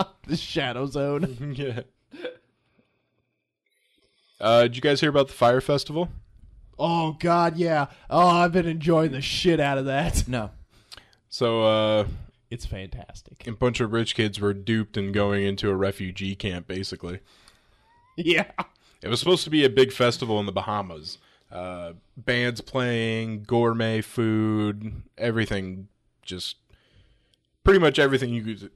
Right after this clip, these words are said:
Speaker 2: would expect from rich Instagram kids.
Speaker 3: Sure.
Speaker 1: And that, that was its biggest market, was Instagram, rich Instagram kids.
Speaker 3: That's so fucking awesome.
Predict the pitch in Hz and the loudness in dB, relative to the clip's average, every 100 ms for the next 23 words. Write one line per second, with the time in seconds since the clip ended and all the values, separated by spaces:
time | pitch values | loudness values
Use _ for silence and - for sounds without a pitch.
0 | - 113 107 98 - 107 101 - 98 95 | -12 -6 -4 -4 -4 -4 -4 -8 -12 -6
1 | 92 - - 101 82 - 80 71 - - | -8 -8 -14 -14 -16 -16 -16 -16 -16 -18
2 | 98 107 - - - - - - _ _ | -18 -20 -8 -8 -8 -20 -20 -20 _ _
3 | _ - 135 143 131 151 151 147 139 - | _ -18 -10 -10 -4 -2 -2 -6 -12 -2
4 | 131 127 120 - - 127 110 107 - - | -2 -2 -6 -10 -16 -8 -6 -6 -12 -12
5 | 98 92 98 98 - 90 78 98 104 - | -12 -12 -16 -16 -18 -18 -18 -16 -16 -16
6 | 98 - - 60 - - - 139 147 - | -18 -20 -20 -20 -18 -20 -14 -4 -4 -2
7 | 113 101 104 127 | -4 -4 -8 -12